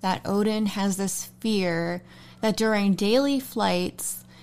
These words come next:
these two won't return to him. You see, these two birds, the ravens, they represent different aspects of our mind.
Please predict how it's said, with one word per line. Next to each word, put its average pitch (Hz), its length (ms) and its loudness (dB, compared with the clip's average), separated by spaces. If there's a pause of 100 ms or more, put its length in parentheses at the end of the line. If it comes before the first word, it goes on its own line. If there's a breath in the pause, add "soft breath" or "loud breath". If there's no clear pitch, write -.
(160 loud breath)
these 233 240 0
two 269 300 4
won't 240 240 2
return 202 600 0
to 190 100 -6
him. 170 400 -4 (400)
You 269 120 0
see, 254 260 -2
these 247 200 -4
two 294 560 0
birds, 202 640 -2
the 208 120 -6
ravens, 202 720 -2
they 202 140 -2
represent 208 760 -4
different 220 380 -4
aspects 208 540 -4
of 214 160 -2
our 196 120 -2
mind. 180 600 -4